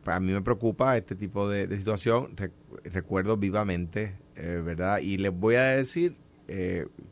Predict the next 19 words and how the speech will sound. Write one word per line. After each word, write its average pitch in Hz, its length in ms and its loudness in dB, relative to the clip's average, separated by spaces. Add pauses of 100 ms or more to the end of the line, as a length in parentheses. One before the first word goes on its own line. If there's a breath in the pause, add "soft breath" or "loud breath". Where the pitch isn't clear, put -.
(100)
como 90 120 -8
saben, 92 280 0
con 95 100 0
el 87 60 0
mayor 85 220 -2
respeto 87 280 -6
al 90 60 -2
gobernador, 95 380 -2 (560 loud breath)
que 117 120 2
son 147 180 2
las 147 80 6
cosas 160 240 -2
que 117 120 -4
preocupan 98 460 -2
a 85 80 -2
uno. 82 180 -4
Pues 85 140 -4
mira, 87 220 -4 (640 loud breath)
eh, 107 520 4